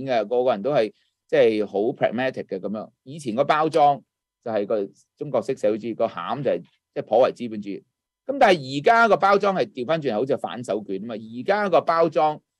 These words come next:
就係呢個，呃，一國兩制、普通法同埋呢個資本主義，即係香港啦。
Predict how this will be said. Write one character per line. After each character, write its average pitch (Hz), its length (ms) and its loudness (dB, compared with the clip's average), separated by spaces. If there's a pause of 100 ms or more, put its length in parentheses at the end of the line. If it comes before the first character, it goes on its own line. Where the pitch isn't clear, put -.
(300)
就 - 80 4 (160)
係 113 160 4
呢 123 160 -2
個， 139 120 0 (200)
呃， 95 400 -4
一 160 120 -4
國 123 180 2
兩 104 120 0
制、 104 220 0
普 107 220 -6
通 139 180 -8
法 104 240 -4
同 98 160 -14
埋 82 140 -12
呢 113 100 -10
個 110 100 -4 (960)
資 156 160 -4
本 123 160 -2
主 110 120 -10
義， 107 140 -6
即 131 100 0
係 110 80 2
香 120 160 0
港 92 220 -8
啦。 101 100 -8